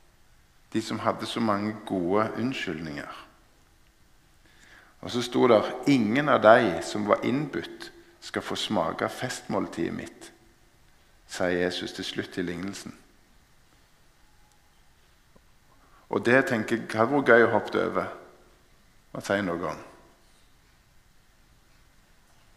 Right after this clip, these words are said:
For hvem er vel med til å si at noen ikke skal få komme inn? Og det er jo sant.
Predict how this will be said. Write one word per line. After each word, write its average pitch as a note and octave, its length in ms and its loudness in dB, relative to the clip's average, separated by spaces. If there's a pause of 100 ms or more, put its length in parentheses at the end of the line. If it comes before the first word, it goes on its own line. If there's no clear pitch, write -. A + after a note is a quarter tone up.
(520)
For - 160 -10
hvem A2+ 240 0
er G#2 100 4
vel G#2 100 4
med A#2 280 2
til F#2+ 100 -4
å - 20 -12
si F#2+ 300 0 (880)
at - 120 -12
noen F#2 280 0
ikke F2+ 160 -8
skal F2+ 200 -8
få E2+ 120 -10
komme F2 280 -6
inn? G#2+ 120 -8 (840)
Og G#2 100 -4
det A2+ 100 8
er A2+ 80 8
jo A2 80 2
sant. - 420 0